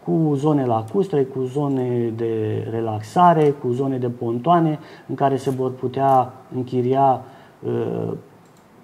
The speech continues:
niște ambarcațiuni fără motor, efectiv niște bărcuțe pe care se poate vâsli în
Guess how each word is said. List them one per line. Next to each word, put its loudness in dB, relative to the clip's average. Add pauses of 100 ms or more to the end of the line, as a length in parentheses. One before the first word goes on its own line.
(500)
niște 0
ambarcațiuni 2 (1200)
fără 2
motor, 0 (1000)
efectiv 0
niște 2
bărcuțe 2
pe -8
care -2
se -6
poate -2
vâsli -4 (420)
în -4